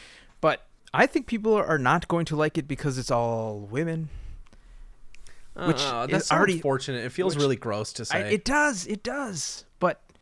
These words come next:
Speaker 1: you know, the, the trolls haven't evolved. They haven't gotten any better. But I think I'm gonna like it. I think I'm really gonna like it. I, I like Captain Marvel as a movie.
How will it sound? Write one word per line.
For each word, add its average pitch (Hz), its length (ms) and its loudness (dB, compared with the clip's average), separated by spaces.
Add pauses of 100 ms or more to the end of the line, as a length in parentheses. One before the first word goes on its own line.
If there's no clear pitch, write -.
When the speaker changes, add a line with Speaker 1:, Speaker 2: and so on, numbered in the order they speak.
(120)
Speaker 1:
you 156 120 -10
know, 139 180 -2
the, 117 300 2
the 117 120 -4
trolls 208 480 4
haven't 165 340 0 (220)
evolved. 135 680 -2
They 117 80 -4
haven't 160 160 0
gotten 156 220 -2
any 147 120 0
better. 139 460 0 (340)
But 139 80 -2
I 180 80 2
think 349 160 -2
I'm 381 80 4
gonna 381 140 4
like 349 260 4
it. - 160 -2 (300)
I 127 40 -12
think 247 160 -6
I'm 208 120 -4
really 202 180 0
gonna 180 120 -2
like 180 180 -4
it. - 100 -8
I, 156 320 -2
I 131 100 -2
like 160 240 4
Captain 156 380 -2
Marvel 123 380 -2 (300)
as 123 120 -2
a 123 60 0
movie. 120 340 0